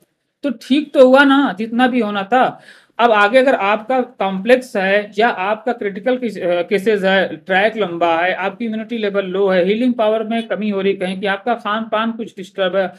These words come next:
आपकी lifestyle हो सकता है उतनी अच्छी ना हो, या आपकी मेडिसिन का आपकी body के साथ coordination वैसा ना हो पा रहा हो जैसा दूसरों के साथ हो रहा है, तो थोड़ा सा time दीजिए। Result तो मिल रहा है आपको ना, बस time थोड़ा सा ज्यादा लग रहा है।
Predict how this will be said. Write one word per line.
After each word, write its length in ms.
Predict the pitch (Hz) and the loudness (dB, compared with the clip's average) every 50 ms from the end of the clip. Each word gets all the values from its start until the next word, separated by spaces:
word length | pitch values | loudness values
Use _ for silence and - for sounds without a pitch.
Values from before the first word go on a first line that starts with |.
| _ _ _ _ _ 170 | _ _ _ _ _ -4
आपकी 320 | 170 208 220 - - 254 | -4 -4 -4 -2 -4 -2
lifestyle 640 | 214 185 196 226 226 240 233 214 - 220 220 233 | 0 2 2 2 2 0 -6 -4 0 0 0 0
हो 60 | 226 214 | 0 -2
सकता 300 | 220 220 214 - 233 214 | -4 -6 -6 -2 0 2
है 80 | 220 | 2
उतनी 280 | 214 202 202 202 240 220 | 2 0 -2 -4 -4 -4
अच्छी 320 | 208 214 - - - 226 | -4 -6 -6 -8 -8 -4
ना 140 | 196 208 220 | -2 0 2
हो, 420 | 220 196 190 196 196 190 196 - _ _ _ _ - | 2 4 4 2 2 0 -4 -10 _ _ _ _ -6
या 160 | 143 190 240 | 0 2 2
आपकी 540 | 294 - - 170 175 190 214 214 - - 247 | 2 0 -2 -4 -4 -2 -4 -4 -4 -8 -8
मेडिसिन 480 | 233 190 175 170 170 170 - 240 240 233 | -6 -2 -2 -4 -4 -4 -6 -4 -6 -6
का 180 | 226 - 240 | -4 -4 -4
आपकी 240 | 190 180 175 - 226 | -4 -4 -4 -6 -8
body 300 | 196 175 165 170 214 233 | -2 -2 -2 0 -2 -4
के 100 | 220 240 | -6 -6
साथ 180 | - - 226 220 220 - | -4 -4 -4 -6 -6 -4
coordination 540 | 190 175 165 175 196 202 196 196 247 233 202 | -4 -2 -2 -2 -6 -10 -8 -6 -6 -6 -4
वैसा 360 | 143 147 170 180 185 277 277 | -2 -2 -2 0 0 -2 0
ना 100 | 262 269 | 0 0
हो 160 | 247 233 233 | 0 0 0
पा 180 | 233 226 208 202 | 0 0 0 2
रहा 100 | 214 214 | 0 0
हो 80 | 202 | 0
जैसा 200 | 202 190 180 202 | -2 -2 -2 -4
दूसरों 360 | 190 - 175 165 - 214 226 | -4 -4 -8 -6 -6 -6 -6
के 120 | 220 226 208 | -6 -8 -8
साथ 220 | 208 185 175 170 | -6 -4 -4 -4
हो 180 | 170 175 156 151 | -4 -4 -6 -4
रहा 140 | 156 160 190 | -2 -2 -4
है, 60 | 208 202 _ _ _ - | -4 -6 _ _ _ -12
तो 80 | 262 | -12
थोड़ा 240 | 262 - 175 185 214 | -6 -4 -4 -2 -2
सा 140 | 214 - 269 | -2 -4 -6
time 380 | 262 - - 180 226 262 254 | -4 -2 -2 2 4 4 4
दीजिए। 360 | 202 196 165 143 131 120 123 - | 4 2 -2 -4 -6 -8 -8 -6
Result 280 | - 170 180 240 254 247 | -4 0 4 4 4 4
तो 100 | 277 269 | 4 2
मिल 140 | 233 262 311 | 2 2 4
रहा 140 | 294 262 233 | 6 6 4
है 40 | |
आपको 240 | 202 202 - - 196 | 4 2 0 -2 0
ना, 340 | 233 277 240 135 131 - - _ _ _ _ _ - | 0 0 0 -2 -4 -8 -16 _ _ _ _ _ -4
बस 140 | 294 294 - | -4 -2 0
time 260 | 269 247 285 320 311 | 0 0 2 2 0
थोड़ा 120 | 311 294 285 | 2 0 2
सा 120 | 254 294 | 2 2
ज्यादा 280 | 254 254 226 220 233 233 | 2 2 0 2 2 2
लग 180 | 220 208 196 | 2 2 0
रहा 100 | 196 185 | 0 -2
है। 60 | 160 | -2